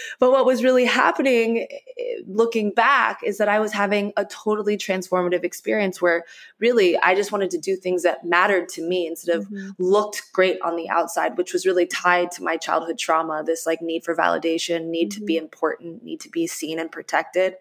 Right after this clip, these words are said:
Speaker 1: And so when I started to, start to face that in the year that followed Project Runway back in two thousand ten,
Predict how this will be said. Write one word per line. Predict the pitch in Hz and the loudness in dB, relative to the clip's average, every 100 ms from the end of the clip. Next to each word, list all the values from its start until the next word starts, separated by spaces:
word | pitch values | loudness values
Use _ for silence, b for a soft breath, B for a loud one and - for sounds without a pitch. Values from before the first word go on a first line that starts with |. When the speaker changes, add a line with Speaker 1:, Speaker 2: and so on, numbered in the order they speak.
| B B B B B B - | B B B B B B -2
Speaker 1:
And | 175 | 2
so | 190 185 | 4 6
when | 196 | 6
I | 214 | 4
started | 214 190 185 | 4 0 0
to, | 170 | -2
start | 175 - - | 0 -2 -6
to | 156 | -12
face | - 202 240 - - | -2 0 0 -2 2
that | 156 156 - | 4 2 0
in | 170 | -4
the | |
year | 160 175 | 0 0
that | 151 - | 0 -2
followed | 165 214 226 170 | 2 4 4 2
Project | 170 156 156 156 | 0 0 -2 -2
Runway | 156 156 156 | -4 -2 0
back | 151 151 | -2 -2
in | 151 | -10
two | 151 | -4
thousand | 151 151 151 | -2 -2 -8
ten, | - 202 202 165 165 | 0 2 2 0 -6